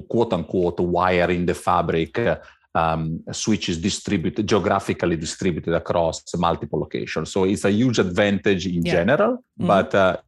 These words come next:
Speaker 1: in the distributed, geographical distributed environments is a dramatic advantage and simplification.
Speaker 2: Yeah, you, you don't need a controller, you don't need a special building. It's actually just in the switches. And there's a whole lot of unique use cases for, I could imagine, like, if I'm a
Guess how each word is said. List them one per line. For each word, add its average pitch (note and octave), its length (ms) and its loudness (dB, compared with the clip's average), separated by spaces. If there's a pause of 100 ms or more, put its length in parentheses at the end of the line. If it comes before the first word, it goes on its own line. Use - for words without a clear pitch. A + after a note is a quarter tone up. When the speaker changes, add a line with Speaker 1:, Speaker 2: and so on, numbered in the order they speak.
(100)
Speaker 1:
in F2+ 120 0
the E2+ 60 -2 (140)
distributed, F#2+ 600 -2 (280)
geographical G2 460 0 (100)
distributed F2+ 420 -2
environments E2+ 680 2 (480)
is E2+ 180 -2
a F#2 60 2
dramatic F#2+ 540 0 (120)
advantage E2 380 0
and D#2+ 100 -2 (100)
simplification. - 640 -8 (360)
Speaker 2:
Yeah, A#3 180 -2
you, D#3 180 -2 (200)
you F#3 120 0
don't F3+ 160 -2
need E3+ 80 0
a D#3+ 40 -2 (100)
controller, D#3+ 460 0 (100)
you D3+ 60 0
don't D#3 160 -2
need D#3 180 -2
a - 80 -6
special D#3+ 240 -4
building. D#3 480 0
It's B2+ 140 -6
actually D3+ 320 -6
just C#3+ 100 -6 (160)
in D#3 200 0
the C3+ 160 -2
switches. D3+ 360 -4 (460)
And C#3+ 320 -2
there's E3 160 -2
a D#3+ 120 -4
whole G3+ 140 0
lot F3+ 140 0
of C3+ 60 -4
unique D3+ 360 -2
use D3+ 200 -2 (100)
cases D3 280 -4
for, C#3+ 460 -4 (120)
I - 20 -2
could D3 160 -4
imagine, D3+ 400 -2
like, - 180 -8 (340)
if D#3 120 -6
I'm G#3+ 140 0
a - 80 -6